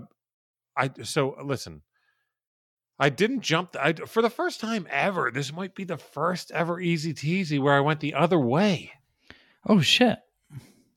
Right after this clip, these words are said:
Speaker 1: This might be the first ever easy teasy, and guess who's gonna fucking love this easy teasy? The
Speaker 2: Me.
Speaker 1: Woodman David Woody.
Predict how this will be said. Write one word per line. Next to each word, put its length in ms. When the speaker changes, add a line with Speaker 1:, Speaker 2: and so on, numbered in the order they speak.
Speaker 1:
This 220
might 240
be 80
the 140
first 420
ever 220
easy 340
teasy, 580
and 300
guess 240
who's 240
gonna 240
fucking 600
love 420
this 280
easy 300
teasy? 480
The 80
Speaker 2:
Me. 100
Speaker 1:
Woodman 460
David 280
Woody. 520